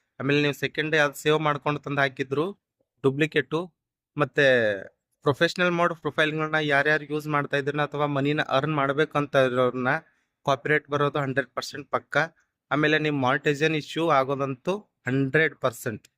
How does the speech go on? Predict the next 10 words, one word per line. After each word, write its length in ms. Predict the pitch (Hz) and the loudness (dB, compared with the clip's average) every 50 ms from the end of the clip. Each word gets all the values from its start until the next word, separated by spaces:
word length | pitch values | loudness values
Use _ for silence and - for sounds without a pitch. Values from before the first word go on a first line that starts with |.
| _ _ - | _ _ -4
ಆಯ್ತಾ? 280 | 123 131 - - 123 113 - _ _ _ _ _ _ _ _ - | -4 -4 -2 -4 -4 -4 -6 _ _ _ _ _ _ _ _ -4
ಯಾರಾದ್ರೂ 480 | 135 135 139 151 156 160 151 165 165 156 | -2 0 2 2 2 0 0 -4 -6 -6
ಬೇರೆಯವ್ರ 400 | 147 - 147 151 151 165 170 165 | -4 -2 -2 0 2 2 2 2
ಫೋಟೋಗಳಾಗ್ಲಿ 800 | - - 143 139 - 151 143 147 147 147 143 139 135 135 139 | 0 -2 -4 0 0 0 2 2 2 2 2 0 0 -2 -4
ಅಥವಾ 160 | 139 - 143 | -2 -2 -4
ಮ್ಯೂಸಿಕ್ಗಳಾಗ್ಲಿ 1000 | 139 135 139 139 143 135 135 156 151 - - 147 139 139 139 135 131 135 135 139 139 | -2 -2 0 -2 -2 -2 -6 -10 -12 -4 0 2 4 4 4 2 0 -2 -2 -2 -2
ಅಥವಾ 200 | 135 131 143 135 | -2 -4 -4 -6
ವಿಡಿಯೋಗಳಾಗ್ಲಿ 800 | 127 127 147 156 147 165 160 160 156 151 143 131 127 131 139 147 143 _ _ _ _ _ _ _ _ - | -4 -2 -2 0 2 2 2 2 4 4 2 2 0 -2 -4 -4 -4 _ _ _ _ _ _ _ _ -2
ನೀವೇನೋ 340 | 143 151 151 156 151 160 160 | 0 2 2 2 2 2 2
ಮನಿ 240 | 151 143 143 156 | 2 2 2 0